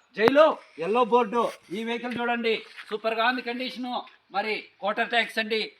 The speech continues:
ఇన్సూరెన్స్ కూడా ముప్పై రెండు వేలు కట్టాము. మరి వైట్ కలర్ కార్ కావాలంటారు. లోపల ఇంటీరియర్ కానీ,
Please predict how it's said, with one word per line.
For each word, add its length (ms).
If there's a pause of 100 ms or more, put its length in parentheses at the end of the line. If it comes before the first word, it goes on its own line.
(160)
ఇన్సూరెన్స్ 440
కూడా 340 (200)
ముప్పై 220
రెండు 200
వేలు 180
కట్టాము. 580 (220)
మరి 160
వైట్ 260
కలర్ 220
కార్ 300
కావాలంటారు. 640 (240)
లోపల 300
ఇంటీరియర్ 420
కానీ, 380